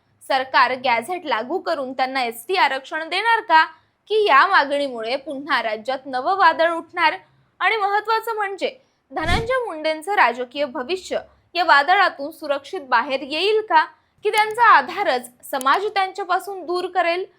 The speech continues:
उत्तर अजून मिळालेलं नाही, पण एवढं नक्की, बंजारा समाजाचं आंदोलन आता केवळ सामाजिक प्रश्न नाही,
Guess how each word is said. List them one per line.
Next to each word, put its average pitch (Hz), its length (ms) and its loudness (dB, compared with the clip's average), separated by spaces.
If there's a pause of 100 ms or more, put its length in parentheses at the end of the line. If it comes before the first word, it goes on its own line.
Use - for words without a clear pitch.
(240)
उत्तर 427 380 -2
अजून 381 320 -2
मिळालेलं 262 540 2
नाही, 220 120 -12 (280)
पण 226 120 -6
एवढं 285 460 -4
नक्की, 359 340 -8 (400)
बंजारा 294 640 0
समाजाचं 359 520 -2
आंदोलन 254 540 0
आता 208 200 -10
केवळ 262 360 -4
सामाजिक 277 680 -2
प्रश्न 359 360 -6
नाही, 339 140 -2